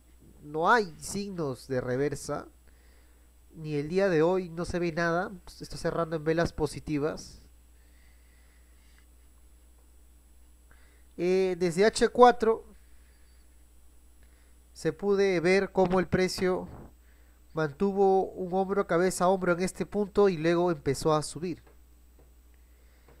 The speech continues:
Y nos hemos encontrado en esta zona,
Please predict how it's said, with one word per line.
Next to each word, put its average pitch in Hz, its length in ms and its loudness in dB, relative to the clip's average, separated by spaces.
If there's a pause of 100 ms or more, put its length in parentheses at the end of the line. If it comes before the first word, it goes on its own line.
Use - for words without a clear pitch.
(500)
Y 151 60 -12
nos 160 240 0
hemos 180 240 2
encontrado 175 500 4
en 165 100 2
esta 170 220 -2
zona, 143 400 2